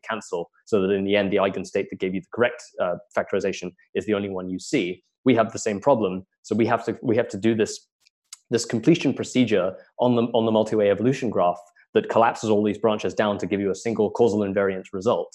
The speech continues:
And the more exponential treeing out there is, the more complex that, uh, the, the more sort of, um, the more computationally irreducible, I should say, the, uh, that, that completion procedure is going to be. And so eventually there's a kind of point where the, the, the benefit,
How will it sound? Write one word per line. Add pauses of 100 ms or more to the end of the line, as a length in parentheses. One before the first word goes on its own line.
(380)
And
the
more
exponential
treeing
out
there
is, (120)
the
more
complex
that, (160)
uh,
the,
the
more
sort
of, (140)
um, (500)
the
more
computationally
irreducible,
I
should
say,
the,
uh,
that,
that (100)
completion
procedure
is
going
to
be. (280)
And
so
eventually
there's
a (120)
kind
of
point
where (260)
the,
the,
the
benefit,